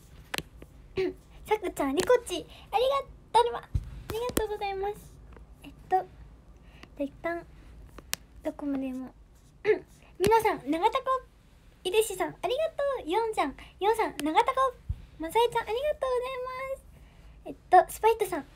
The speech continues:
サン、サンシャインさん、ありがとう。まさえさん、ありがとう。<clears throat> えっと、ヒロくん、ありがと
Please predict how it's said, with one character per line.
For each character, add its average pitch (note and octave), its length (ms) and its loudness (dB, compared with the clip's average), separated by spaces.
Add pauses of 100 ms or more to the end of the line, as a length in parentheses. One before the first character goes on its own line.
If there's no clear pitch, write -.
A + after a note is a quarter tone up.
(120)
サ F4 140 2
ン、 F4 160 2 (580)
サ - 180 0
ン E4+ 120 6
シ F#4 100 4
ャ G4 40 8
イ E4 300 2
ン A#3+ 40 -10
さ B3 120 -8
ん、 C#4 40 -8
あ - 380 -2
り A4 80 0
が C#5 60 4
と C#5 200 -2 (600)
う。 - 20 -8
ま D4 80 -6
さ A4 120 4
え A#4 120 6
さ B4 80 2 (120)
ん、 - 120 -14
あ - 20 -2
り A#4+ 60 -2
が D#5 140 -2
と C5+ 1300 -4
う。 - 40 -16
<clears throat> - 480 -20
え - 40 -16
っ - 80 -20
と、 D4+ 80 -2
ヒ D4+ 180 6
ロ G#4+ 100 8
く - 80 -6
ん、 - 20 -2
あ - 40 -4
り - 0 -
が - 60 -18
と D#5 400 0